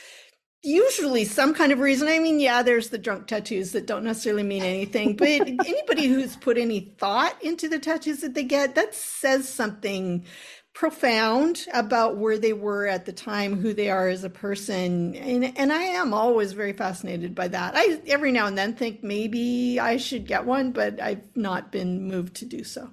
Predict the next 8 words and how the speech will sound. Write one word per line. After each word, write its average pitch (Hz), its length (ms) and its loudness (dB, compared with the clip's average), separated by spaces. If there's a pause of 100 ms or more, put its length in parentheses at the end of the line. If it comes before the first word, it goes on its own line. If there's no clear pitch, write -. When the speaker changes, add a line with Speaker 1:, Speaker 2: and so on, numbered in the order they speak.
(520)
Speaker 2:
<laughs> 220 80 4 (1000)
Yes. 220 320 4 (300)
Yes. 220 240 6
I 233 80 4
wondered, 240 480 6 (100)
I - 60 -4
think 330 200 0
that's, - 260 0